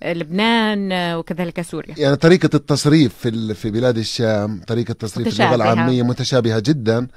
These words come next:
Speaker 2: فالع-، فالقليل، قل-، قليل الاختلاف أكثر في، آه، ضمائر ويعني، آه، كلمات
Speaker 1: آه،
Speaker 2: وظيفية.
Speaker 1: صحيح. مم.
Speaker 2: ف-، فبالنهاية قمنا في هذا الجمع، هاي ال-، الكمية الكبيرة من النصوص.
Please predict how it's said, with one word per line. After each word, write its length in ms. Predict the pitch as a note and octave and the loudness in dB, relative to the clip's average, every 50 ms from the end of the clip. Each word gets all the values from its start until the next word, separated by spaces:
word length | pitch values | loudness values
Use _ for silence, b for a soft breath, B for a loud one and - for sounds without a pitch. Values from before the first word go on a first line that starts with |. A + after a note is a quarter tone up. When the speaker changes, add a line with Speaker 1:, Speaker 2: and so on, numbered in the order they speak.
| B B B B B | B B B B B
Speaker 2:
فالع-، 320 | - - C3 B2 D#3+ G3+ F3 | -6 -6 -2 0 0 0 2
فالقليل، 520 | C3 F#3 F#3+ - - F3+ F3+ F#3 G3 E3 | 2 2 2 4 4 4 6 6 4 2
قل-، 240 | - - E3 D#3+ D3 | 0 0 0 0 2
قليل 320 | - - D#3 D#3+ E3+ D#3 | 2 4 4 6 6 4
الاختلاف 500 | C#3 B2+ - - D3 C#3 D3+ C#3+ C3 - | 4 2 0 0 2 4 4 4 4 2
أكثر 380 | B2+ B2+ - - C3 B2 B2 A2+ | -4 -8 -6 -6 -6 -6 -6 -6
في، 380 | - - B2 A2+ A2 A2 G#2+ G#2 b b b b b b b _ - | -6 -2 -2 0 0 0 -2 -4 b b b b b b b _ -8
آه، 220 | A2+ G2+ G2+ G2+ | -6 -4 -4 -4
ضمائر 680 | G2+ F#2+ A2 G#2+ A#2+ B2 A#2 A#2 A2 F#2 G#2+ G#2 G2+ G#2 | -2 -2 0 2 2 4 2 2 0 -2 -4 -2 -2 -2
ويعني، 640 | G#2 G2+ G2 F#2+ F#2+ F#2+ F#2+ F2+ G2 F#2 F#2+ G2 | -2 -2 -4 -4 -6 -6 -6 -6 -6 -6 -6 -6
آه، 240 | F#2+ F2 - F2 F#2+ F2 - | -6 -6 -8 -10 -12 -8 -4
كلمات 280 | - G#3+ A3+ B3 B3+ A#3+ | -2 0 2 2 2 0
Speaker 1:
آه، 80 | A3 | 0
Speaker 2:
وظيفية. 280 | G#3+ G3+ G3 G3+ F#3 G#3 | -2 -2 -2 -2 -4 -4
Speaker 1:
صحيح. 420 | G#3 G3 - C4+ B3+ A3 F#3+ F#3 - b b b b b - | -4 -2 -2 -2 -4 -4 -8 -10 -14 b b b b b -16
مم. 200 | G#3+ A#3 B3+ A#3+ | -14 -14 -14 -12
Speaker 2:
ف-، 760 | A#3 - B2+ B2 B2 B2 B2 B2 B2+ B2 B2 B2+ B2 A2+ - | -6 -2 0 2 4 4 4 4 4 4 2 0 -2 -4 0
فبالنهاية 920 | - F3+ F#3 G3 F3 E3 E3 F#3 G#3+ G#3+ G#3 F#3+ F3+ F3+ F#3+ F#3+ F3+ D#3 | 2 2 2 2 2 0 2 2 4 4 4 4 4 4 4 4 2 2
قمنا 320 | - - G#3+ G#3 F#3+ F3 D#3+ | 2 2 2 4 4 2 2
في 220 | - - D#3+ D3+ | 2 2 2 2
هذا 260 | D3 D#3 D#3 C#3 D3 | 4 2 2 2 2
الجمع، 300 | C#3 A#2 C3 D3+ D3+ C#3+ - - | 2 2 2 2 2 0 -2 -2
هاي 220 | - C#3 C3 B2+ | -2 0 0 0
ال-، 140 | B2+ A#2+ A#2 | 0 -2 -4
الكمية 380 | A#2 A2+ G2+ - C3 A#2+ B2+ C3+ | -6 -6 -6 -4 -2 0 0 0
الكبيرة 340 | A#2 G2 - B2+ D3 C#3 B2+ | 0 0 2 2 4 4 4
من 100 | A#2 A2+ | 2 0
النصوص. 600 | G#2 G2 F#2+ F2+ - F#2+ G2 A2 C3 - - | 0 -2 -2 -4 -4 -6 -6 -6 -8 -10 -14